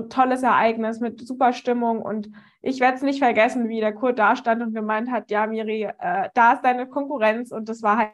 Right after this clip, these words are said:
halt so zwanzig Meter war ich hinter denen und wollte sie gerade überrunden. Und das war natürlich irgendwie einen Moment hat man selten, dass man irgendwie fast das ganze Feld überrunden kann, ähm, bis auf Alina. Und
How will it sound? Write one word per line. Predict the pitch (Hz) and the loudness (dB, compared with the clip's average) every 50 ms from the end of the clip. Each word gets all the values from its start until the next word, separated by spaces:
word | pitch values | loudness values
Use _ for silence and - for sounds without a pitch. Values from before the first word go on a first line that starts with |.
| _ _ _ | _ _ _
halt | 202 202 - - - _ _ _ _ _ _ | -4 -4 -4 -10 -20 _ _ _ _ _ _
so | _ - 214 214 208 214 214 - - - - _ _ _ | _ 0 2 2 2 0 -2 -10 -18 -20 -20 _ _ _
zwanzig | 262 254 247 269 262 269 277 262 269 269 | 2 2 4 4 2 0 -2 -2 -2 -4
Meter | 233 247 262 262 277 247 233 220 | -2 -2 0 2 2 2 4 4
war | 226 214 208 | 4 2 2
ich | 240 247 | 0 -2
hinter | - - 269 247 262 233 | -6 -6 -4 -2 -2 -2
denen | 214 220 214 220 214 | 0 -2 -4 -4 -6
und | - - 214 214 208 | -6 -8 -8 -8 0
wollte | 214 226 226 220 | 0 0 0 0
sie | 208 220 | -2 -6
gerade | 208 214 208 220 233 233 | -2 0 2 2 2 2
überrunden. | 220 220 208 208 233 262 262 - 226 | 0 -2 0 2 0 0 0 -4 -10
Und | 196 202 | -10 -8
das | 196 214 226 | -8 -8 -6
war | 220 214 | -4 -4
natürlich | 208 208 208 208 240 220 214 220 220 - - _ _ _ _ _ _ _ _ _ _ _ | -4 -4 -4 -4 -4 -4 -4 -6 -6 -10 -16 _ _ _ _ _ _ _ _ _ _ _
irgendwie | - 262 262 262 254 254 254 | 4 6 6 6 4 2 2
einen | 247 | 2
Moment | 240 240 233 233 240 269 285 269 | 2 4 4 4 2 2 0 0
hat | 269 262 | -2 0
man | 254 247 240 233 226 | 0 0 -2 0 0
selten, | 240 240 247 262 277 262 285 294 302 302 302 302 | 0 0 2 2 0 -2 -6 -8 -10 -10 -10 -6
dass | - 247 254 262 | -6 -6 -4 -2
man | 254 233 226 226 233 233 233 233 - - _ _ _ - | 0 0 0 0 -2 -4 -6 -6 -8 -12 _ _ _ -4
irgendwie | - 247 262 262 254 254 254 247 | -2 0 0 0 0 -2 -2 -4
fast | 254 - - 247 247 247 262 | -2 0 2 2 2 0 -2
das | 247 - | -4 0
ganze | - 233 247 269 269 269 | 0 0 0 0 -4 -8
Feld | 262 - 262 254 285 277 | -4 -4 -2 -2 -2 -2
überrunden | 247 226 214 202 233 285 349 - 269 254 262 | 0 2 2 2 2 0 0 -2 -6 -8 -8
kann, | 254 247 226 220 247 285 311 311 - - | -6 -4 -4 -4 -4 -6 -10 -12 -12 -8
ähm, | - 226 233 226 226 233 226 233 233 240 247 247 _ _ _ _ _ _ | -4 -2 0 0 0 0 -2 -4 -6 -8 -10 -12 _ _ _ _ _ _
bis | - 254 254 262 | -8 -6 0 2
auf | 226 233 233 - | 2 2 2 2
Alina. | 202 226 226 233 247 269 262 262 247 214 | 0 0 0 -2 -2 0 0 0 0 -2
Und | 220 220 - | -4 -8 -12